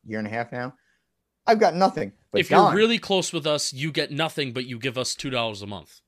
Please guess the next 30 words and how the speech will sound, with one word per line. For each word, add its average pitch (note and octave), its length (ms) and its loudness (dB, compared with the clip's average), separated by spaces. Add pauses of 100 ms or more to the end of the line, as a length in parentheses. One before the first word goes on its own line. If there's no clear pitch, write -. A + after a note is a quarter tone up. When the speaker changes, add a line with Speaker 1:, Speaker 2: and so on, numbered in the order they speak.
Speaker 1:
Correct. C3+ 760 4
Speaker 2:
<laughs> - 60 -20
Speaker 1:
And C3 280 -2
the B2+ 80 2
two F3 220 -2
dollars F3+ 420 8
is A2+ 140 -8
well C#3 260 6
worth D3 280 4
it C#3 120 2
because A#2+ 380 -2
just C#3+ 240 -6
seeing, D#3+ 460 -2 (260)
just A#2+ 160 -8
seeing D3+ 240 0
Justin C#3+ 300 0
and C3 100 0
Bobby B2+ 300 6
going A#2+ 340 0
at B2 180 0
it C#3 240 0 (240)
right A2+ 240 4
away C3 520 4 (200)
after C3 320 0
a A#2 60 2
game, B2+ 440 -2
live A#2+ 300 0
show C#3 400 4
before B2 800 0 (560)
twelve C#3 500 2